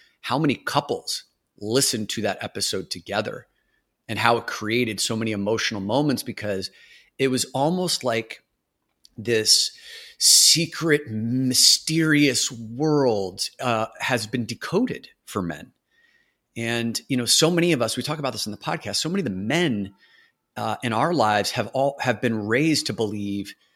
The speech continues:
the menstrual cycle is something that's none of your business, or it's an impediment to sex, um, or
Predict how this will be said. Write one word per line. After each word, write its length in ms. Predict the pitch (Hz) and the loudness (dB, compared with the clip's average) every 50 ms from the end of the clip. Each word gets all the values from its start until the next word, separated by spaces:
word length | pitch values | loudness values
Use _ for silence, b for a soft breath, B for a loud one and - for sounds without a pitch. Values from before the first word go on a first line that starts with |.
| _ _ _ _ _ _ _ _ _ _ | _ _ _ _ _ _ _ _ _ _
the 80 | - 104 | -4 -2
menstrual 400 | 101 107 120 135 - - 139 127 | 0 0 2 2 2 2 2 4
cycle 420 | - 143 127 123 - - 120 123 | 4 4 4 2 4 2 2 2
is 180 | - 120 107 - | 2 0 0 0
something 540 | - 113 104 - 110 107 107 104 104 101 - - | 0 -2 -4 -4 -4 -4 -4 -4 -6 -8 -10 -8
that's 220 | - 110 104 - 117 | -6 -6 -4 -4 -4
none 160 | 113 107 101 | -2 -2 -4
of 60 | 92 | -4
your 140 | 90 82 - | -6 -6 -2
business, 720 | - 175 202 196 214 208 196 185 - - - - - _ _ _ _ _ _ _ | 0 2 2 4 4 2 4 4 2 2 0 -2 -6 _ _ _ _ _ _ _
or 440 | 113 104 104 101 98 98 101 - - | 0 0 2 2 0 -2 -4 -4 -4
it's 240 | - 117 - - - - - | -4 -2 -2 -2 -2 -2 -2
an 80 | 123 | -2
impediment 640 | 113 107 98 - - 113 104 107 101 98 95 87 - - - | -2 -2 -2 -4 -4 -4 -2 -2 -4 -4 -4 -6 -8 -8 -8
to 140 | - - - | -6 -2 2
sex, 640 | - - - 214 196 185 - - - - - - B B B B B B B B B _ | 4 6 6 6 4 4 4 4 4 6 4 4 B B B B B B B B B _
um, 240 | 104 104 104 101 107 - - | -8 -6 -6 -6 -4 -2 0
or 240 | 123 117 117 120 | 2 2 2 0